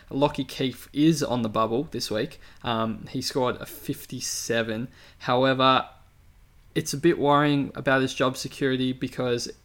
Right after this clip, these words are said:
he played forward, even though he has, um, this D P P forward defender, uh, in Supercoach.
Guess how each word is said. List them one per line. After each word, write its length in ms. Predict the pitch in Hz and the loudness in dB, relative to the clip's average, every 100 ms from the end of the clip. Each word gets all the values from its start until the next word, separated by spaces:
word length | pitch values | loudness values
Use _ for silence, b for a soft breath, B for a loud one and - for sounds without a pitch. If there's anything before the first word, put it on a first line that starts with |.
| - | -14
he 160 | 151 | -10
played 320 | 151 - 175 180 | -2 2 2 2
forward, 540 | - 139 113 135 180 | 2 2 2 -2 -4
even 240 | 131 127 | -6 -4
though 120 | 127 123 | -2 -2
he 100 | 120 | -4
has, 440 | 120 117 117 - | -4 -4 -4 -8
um, 380 | 123 117 117 196 - - - - - | -6 -4 -4 -6 -12 -20 -20 -20 -10
this 180 | 131 - | -8 -4
D 180 | 120 120 | -4 -2
P 140 | 123 | -4
P 180 | - 120 | -2 -4
forward 360 | - 123 120 | -2 0 0
defender, 540 | 117 - 120 120 113 117 B B B | -2 -6 -4 -2 -4 -4 B B B
uh, 200 | 127 110 | -4 -2
in 140 | 110 117 | -2 -4
Supercoach. 640 | - 131 131 127 131 - | -4 -4 -4 -4 -4 -6